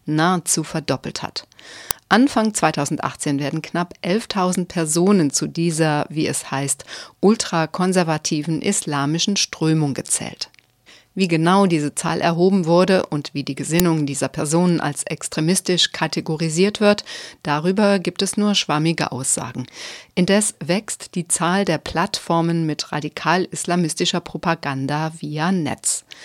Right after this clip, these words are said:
Präventionsprojekte gegen Extremismus wollen möglichst früh ansetzen, um es erst gar nicht so weit kommen zu lassen, dass Jugendliche der salafistischen Propaganda auf den Leim gehen. Eines von ihnen ist Turuk,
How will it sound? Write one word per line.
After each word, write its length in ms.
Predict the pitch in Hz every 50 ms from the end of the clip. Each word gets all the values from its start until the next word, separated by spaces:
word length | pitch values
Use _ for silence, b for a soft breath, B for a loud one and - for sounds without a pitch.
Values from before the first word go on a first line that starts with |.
| B B B B B
Präventionsprojekte 1300 | - - 170 156 160 151 - - - 175 196 262 302 294 - - - - 220 226 220 214 214 - - 202
gegen 220 | 190 208 196 202 -
Extremismus 1000 | - - - - - - 185 190 190 190 190 - - 208 190 196 202 196 - - -
wollen 480 | 160 156 160 160 170 180 190 196 - -
möglichst 480 | - 165 170 175 - 214 208 - -
früh 320 | - - - 214 208 196 170
ansetzen, 600 | - 139 139 135 - 139 131 - - - 135 135 B B B B B B
um 140 | B 165 160
es 140 | 156 -
erst 280 | - - 143 - - -
gar 180 | - 139 160 170
nicht 200 | 175 165 - -
so 80 | 185
weit 220 | 175 185 185 - -
kommen 340 | - - 143 139 135 127
zu 140 | - - -
lassen, 340 | 123 - 127 135 - 160 151
dass 200 | 139 135 - -
Jugendliche 560 | 147 147 151 175 170 - 180 180 175 202 180
der 120 | 180 180 170
salafistischen 800 | - 175 170 170 170 - - 175 - - - 185 - - 180
Propaganda 720 | - - 165 - 190 202 - - 147 143 139 135 139 135 131
auf 140 | 131 - -
den 200 | - 175 175 175
Leim 460 | 165 156 135 135 143 143 147 156 151
gehen. 380 | - - 120 123 120 - - 139 B B B B B B B B B B B B
Eines 380 | - 147 156 196 247 254 - -
von 180 | - 214 -
ihnen 340 | - 165 160 165 180 202 214
ist 360 | 214 - 240 240 - - - _ _ -
Turuk, 540 | - 214 196 170 156 147 135 - - -